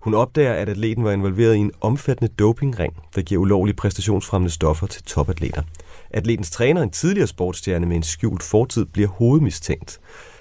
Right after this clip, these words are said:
Han har både motiver og midler til at dække over sin rolle i dopingringen. Men jo mere Iben graver,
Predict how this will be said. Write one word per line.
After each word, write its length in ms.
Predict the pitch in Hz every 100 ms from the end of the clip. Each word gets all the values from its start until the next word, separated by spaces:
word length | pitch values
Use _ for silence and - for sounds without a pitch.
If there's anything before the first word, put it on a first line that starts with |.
| _
Han 140 | 107
har 80 | 110
både 240 | 107 110 123
motiver 440 | 104 - 139 123
og 160 | 85 101
midler 280 | 113 107
til 160 | 113 101
at 160 | 82 101
dække 260 | 101 120
over 160 | 101 82
sin 180 | 98 90
rolle 260 | 80 82
i 40 | 90
dopingringen. 720 | 85 85 107 87 80 80 80 - -
Men 280 | 107 104 76 - 92
jo 100 | 98
mere 300 | 98 113 110
Iben 260 | 104 101
graver, 400 | - 85 80 95